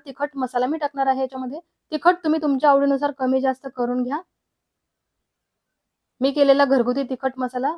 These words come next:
अगदी तिखट आहे, त्यामुळे मी दीड चमचा टाकलेला आहे. धने पावडर आणि जिरे पावडरही आपण एक एक चमचा टाकूया. आणि यानंतर मी अर्धा चमचा लाल बेडगी मिरची पावडर टाकणार आहे.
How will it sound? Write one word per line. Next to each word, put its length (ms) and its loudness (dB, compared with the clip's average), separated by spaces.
अगदी 180 -8
तिखट 340 -8
आहे, 160 -2
त्यामुळे 300 -2
मी 100 -6
दीड 220 0
चमचा 340 -10
टाकलेला 340 -6
आहे. 200 -2
धने 220 6
पावडर 260 6
आणि 180 2
जिरे 200 2
पावडरही 400 2
आपण 220 -2
एक 160 -6
एक 140 -8
चमचा 200 -12
टाकूया. 380 -6
आणि 180 6
यानंतर 480 4
मी 180 0
अर्धा 260 4
चमचा 320 -2
लाल 200 8
बेडगी 340 2
मिरची 260 0
पावडर 280 -2
टाकणार 300 -10
आहे. 120 -8